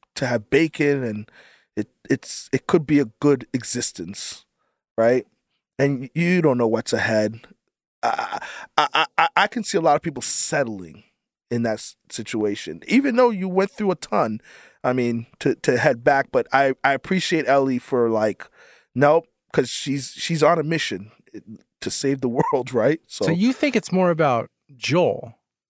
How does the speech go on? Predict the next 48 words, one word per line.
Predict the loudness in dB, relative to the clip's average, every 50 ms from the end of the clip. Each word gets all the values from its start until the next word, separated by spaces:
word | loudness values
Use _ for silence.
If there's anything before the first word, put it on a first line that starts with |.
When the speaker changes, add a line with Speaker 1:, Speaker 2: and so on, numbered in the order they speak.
| _ _ _ _ _ 0
Speaker 2:
I | 2 2 2
think | 2 0 -2 -2 -2
it's | -2 -2 0
all | 0 2 2
about | 2 2 0 -2 0
Ellie, | 0 0 0 0 -2 -4 -10 -14 -10
because | -4 -2 2 4
Speaker 1:
What | 4 6
do | 6 6
you | 4
Speaker 2:
now | 4
Speaker 1:
mean? | 2 2 2
I | 2 2
didn't, | 2 0 -4
I | -4 -2
didn't | -2 -2 -4
mean | -4 -4 -6 -8 -8
more. | -6 0 2 4
Speaker 2:
No, | 4 6
well, | 6 4
Speaker 1:
I |
Speaker 2:
I | 4 2
Speaker 1:
don't, | 2
Speaker 2:
think | 0 0 0
Speaker 1:
I | 0
Speaker 2:
that | 0
Speaker 1:
don't | 0
Speaker 2:
conversation, | 0 0 0 0 0 -2 0 0 0 0 0 -2 -2 -2 -2 -4 -4 -4
I | -2 0
don't | 0 0 0
think | -2 -2 -2
he's | -2 -2 0
wa-, | -2 -2
he | -2 -2 -4 -2
wants | 0 0 0 -2 -4
to | -6
settle. | -6 -2 0 0 2 2 2 0 0 0
I | 0 0
think | 0 0 -2 -4
he | -4 -4
just | -2 -2 -4 -4 -2
doesn't | -2 -2 0 0 0
want | 0 0 0
her | 0 -2 -2
to | -2
get | -4 -4 -6
hurt | -8 -4 0 2 2 2 0 -4
anymore. | -4 -4 -2 0 0 0 -2 -2 -4